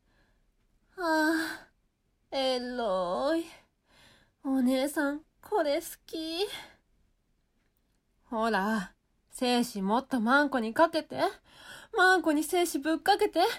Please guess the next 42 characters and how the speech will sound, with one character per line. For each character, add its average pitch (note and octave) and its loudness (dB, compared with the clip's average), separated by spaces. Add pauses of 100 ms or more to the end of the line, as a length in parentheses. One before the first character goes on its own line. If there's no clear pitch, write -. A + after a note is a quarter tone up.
(480)
お G#4+ 6
姉 F4 2
さ G#4 2
ん F4 4
を F4 6
妊 E4 0
娠 G#4+ 2
さ A4+ 0 (380)
せ A4+ 0
て。 G#4 -4 (2750)
あ F4 0
あ、 - -20 (240)
ド D#4 4
キ D#4 -2
ド C#4+ -4
キ C#4 -6
し - -14
た。 D#4 0 (1400)
僕 C#4 0
の A#3+ 0
男 C4 0
ら C4+ 2
し C#4+ -2
い C#4+ 2
お C4 0
写 C4+ -2
生 A#3+ -6
見 A3+ -4
て、 G#3 -10 (560)
お G#3 -6
姉 A3+ -6
さ B3+ -8
ん F#3+ -4
も F3 -6
マ F#3 -4
ン D4 -8
コ G3+ -8
い F#3+ -8
っ - -20
ち - -12
ゃ D4+ -4
っ - -10